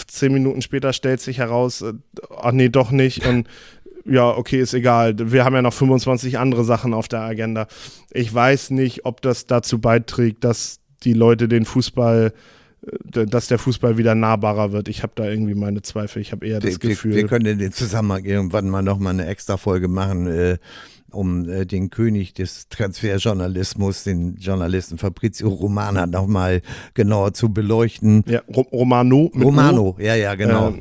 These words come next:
Speaker 1: Ähm, äh,
Speaker 2: Äh, zu beleuchten, äh,
Speaker 1: d-, den meine ich ja noch nicht mal.
Speaker 2: Nein,
Speaker 1: Da
Speaker 2: nein, nein,
Speaker 1: sind
Speaker 2: ich
Speaker 1: ja
Speaker 2: hab
Speaker 1: jetzt
Speaker 2: schon
Speaker 1: sogar noch viele Sachen dabei, die dann
Speaker 2: Ja.
Speaker 1: wirklich stimmen. Da sind
Speaker 2: Ab
Speaker 1: wir dann ja aber auch wieder auf einer,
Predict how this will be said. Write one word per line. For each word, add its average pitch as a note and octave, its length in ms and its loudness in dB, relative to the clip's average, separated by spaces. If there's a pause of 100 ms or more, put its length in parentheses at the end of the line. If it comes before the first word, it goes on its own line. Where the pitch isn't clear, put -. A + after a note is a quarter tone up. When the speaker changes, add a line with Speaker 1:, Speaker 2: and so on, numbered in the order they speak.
(160)
Speaker 1:
Ähm, A2+ 160 -6
äh, C3 140 6
Speaker 2:
Äh, G#2+ 40 0
zu A#2+ 140 -4
beleuchten, A2 640 2
äh, F#2 420 0
Speaker 1:
d-, B2 380 -2
den C3+ 200 4
meine C3 240 4
ich C3 80 0
ja C3 100 4
noch A#2+ 140 4
nicht A#2+ 140 0
mal. A#2+ 140 2
Speaker 2:
Nein, - 80 0
Speaker 1:
Da - 100 6
Speaker 2:
nein, B2 80 0
nein, - 80 0
Speaker 1:
sind D3+ 100 4
Speaker 2:
ich C#3 60 2
Speaker 1:
ja D3+ 60 6
Speaker 2:
hab - 60 2
Speaker 1:
jetzt C3+ 140 2
Speaker 2:
schon C#3 80 -2
Speaker 1:
sogar C#3 260 4
noch C3 120 2
viele C3+ 280 2
Sachen B2+ 360 2
dabei, A#2+ 320 4
die B2 140 -4
dann B2 220 2
Speaker 2:
Ja. D3 180 4
Speaker 1:
wirklich A2+ 100 -2
stimmen. D3 300 2
Da B2+ 140 2
sind C3+ 140 2
Speaker 2:
Ab C3 80 4
Speaker 1:
wir D3 100 4
dann C#3 200 2
ja C#3 80 4
aber C3+ 160 2
auch A#2+ 160 -2
wieder C#3 240 -2
auf B2+ 200 -4
einer, A#2+ 180 -2